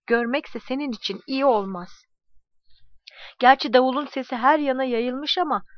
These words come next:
lafazanın, kase yalayıcı tufeylinin birisidir." İsrailoğulları gibi buzağa tapan bir kavim bunlar. Böyle bir öküze el teslim etmek niçin?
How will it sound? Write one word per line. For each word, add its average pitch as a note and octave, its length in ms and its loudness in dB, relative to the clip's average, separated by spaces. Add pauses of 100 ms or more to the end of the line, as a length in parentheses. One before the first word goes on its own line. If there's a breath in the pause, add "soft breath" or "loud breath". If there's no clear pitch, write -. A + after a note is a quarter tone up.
(320 loud breath)
lafazanın, C4 840 4 (100)
kase C4 300 2
yalayıcı C4+ 480 2
tufeylinin B3+ 720 -4
birisidir." G3+ 720 -6 (3000)
İsrailoğulları D4 840 4
gibi C4 280 -4
buzağa C4 440 4
tapan C#4+ 400 -2
bir B3+ 100 -4
kavim G#3 400 -4
bunlar. G3 520 -8
Böyle A#3 360 -2
bir C4 80 -2
öküze A#3+ 340 -2
el A#3+ 200 2
teslim B3+ 360 -6
etmek C4 420 -2
niçin? A#3 400 -8